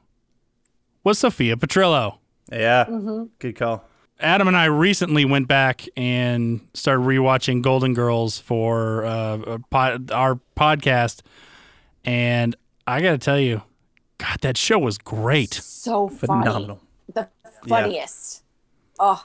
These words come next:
Speaker 2: I mean, we're watching it in twenty twenty. I watched it last year, and John watched it this year, and it, it holds up incredibly well.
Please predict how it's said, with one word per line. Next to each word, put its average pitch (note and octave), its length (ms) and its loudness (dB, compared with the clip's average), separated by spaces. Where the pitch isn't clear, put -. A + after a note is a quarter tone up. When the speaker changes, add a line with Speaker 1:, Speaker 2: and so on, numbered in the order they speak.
Speaker 2:
I G#3 60 -2
mean, A3 100 2
we're B3 120 4
watching B3 280 2
it G#3+ 140 2
in E3+ 100 0
twenty A3 320 0
twenty. G3+ 480 0
I D3+ 80 4
watched G#3 220 4
it E3+ 120 -6
last D#3 300 0
year, D#3+ 380 0
and C3 100 -4
John C#3+ 160 2
watched D3 160 0
it C3+ 60 -4
this C3+ 200 -4
year, B2 280 0
and C3+ 500 4
it, F#3+ 260 -2
it F3 140 2
holds F3+ 400 2
up - 360 2
incredibly D3+ 960 2
well. G#2+ 340 -8